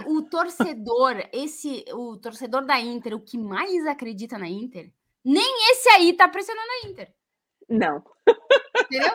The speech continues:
Speaker 1: Nem ele. Então, assim, a pre-, a Inter vai, vou, vou jogar um jogo.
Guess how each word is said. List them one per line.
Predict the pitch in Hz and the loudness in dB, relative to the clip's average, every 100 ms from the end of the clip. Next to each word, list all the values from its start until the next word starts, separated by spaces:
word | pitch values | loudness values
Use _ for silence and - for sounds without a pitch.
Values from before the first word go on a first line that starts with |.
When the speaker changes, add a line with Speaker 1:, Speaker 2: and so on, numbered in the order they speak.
| - | -2
Speaker 1:
Nem | 320 523 494 415 | -2 -2 -2 -2
ele. | 349 214 | -2 -6
Então, | 233 370 | -6 -6
assim, | 427 403 - - | -6 -10 -6 4
a | 339 381 370 | 8 8 6
pre-, | 403 - - | 0 -10 -4
a | 294 | -4
Inter | 330 359 480 - 214 196 | -4 -8 -12 -10 -10 -10
vai, | 190 240 294 269 175 156 _ _ _ _ _ _ _ _ _ _ | -2 -2 -2 -6 -16 -20 _ _ _ _ _ _ _ _ _ _
vou, | 190 196 254 254 _ | -14 -6 -6 -6 _
vou | 214 254 254 285 | -10 -8 -6 -4
jogar | 339 311 247 269 | -2 0 4 4
um | 359 403 | 4 -6
jogo. | 415 359 349 285 330 | -10 -6 -6 -8 -14